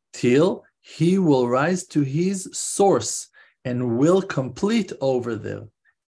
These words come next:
And that can happen to him at night, and it can happen to him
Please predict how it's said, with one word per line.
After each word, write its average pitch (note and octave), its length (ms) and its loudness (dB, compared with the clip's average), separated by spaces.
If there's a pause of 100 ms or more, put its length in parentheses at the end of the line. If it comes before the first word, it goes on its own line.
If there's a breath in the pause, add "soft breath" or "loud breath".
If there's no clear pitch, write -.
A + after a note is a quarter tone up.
(1000)
And A#2+ 180 -2
that E3+ 220 0
can F3 100 0
happen E3 480 0
to C3 100 -4
him B2 200 -2
at G#2+ 160 -8
night, E3+ 480 -2 (300)
and A#2+ 140 -6
it A#2+ 140 -8
can B2 160 -4
happen D3+ 420 -2
to C3 80 -6
him D#3 400 -2